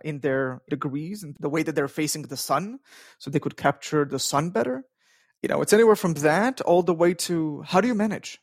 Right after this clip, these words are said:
How do you operate that field? How do you increase efficiency as time passes by? I mean, every material out there in nature has some degradation as time passes. Kind of like, you know, if you think about rust on,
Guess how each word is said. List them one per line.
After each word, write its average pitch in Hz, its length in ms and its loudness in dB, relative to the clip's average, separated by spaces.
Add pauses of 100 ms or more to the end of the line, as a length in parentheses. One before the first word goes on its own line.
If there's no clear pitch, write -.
(140)
How 170 100 0
do 185 80 0
you 196 80 0
operate 165 480 0
that 131 160 -2
field? 151 320 -2
How 165 140 0
do 202 80 2
you 180 40 2
increase 170 420 -2
efficiency 135 800 -2 (220)
as 156 300 0
time 143 280 -8
passes 131 420 -6
by? - 380 -6 (120)
I - 60 -20
mean, 131 240 -16 (100)
every 170 240 0
material 151 640 4 (260)
out 151 180 2
there 139 160 6
in 131 120 0
nature 139 500 0 (400)
has 156 300 4
some 143 140 -4
degradation 143 720 2 (280)
as 139 200 -2
time 131 260 0
passes. - 560 -4 (500)
Kind 196 100 4
of 175 60 2
like, 170 180 0 (160)
you 160 120 0
know, 135 120 4
if 139 120 -4
you 156 80 2
think 165 180 -2
about 139 260 2
rust - 500 0 (200)
on, 135 420 -2